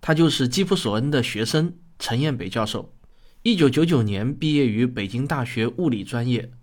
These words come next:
二零零三年在加州理工大学获得博士学位，当时他的老板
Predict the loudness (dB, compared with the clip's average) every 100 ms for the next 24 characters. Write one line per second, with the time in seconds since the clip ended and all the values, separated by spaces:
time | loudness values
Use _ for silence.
0 | 0 2 2 2 2 2 0 0 -2 -4
1 | -8 -6 -4 -4 -4 -2 0 0 0 -2
2 | -4 -4 -6 -6 -4 -4 -6 -4 -4 -4
3 | -6 -8 -8 -8 -16 -20 -20 -20 -8 -2
4 | 0 0 -2 0 -2 -2 -2 0 0 0
5 | -2 -4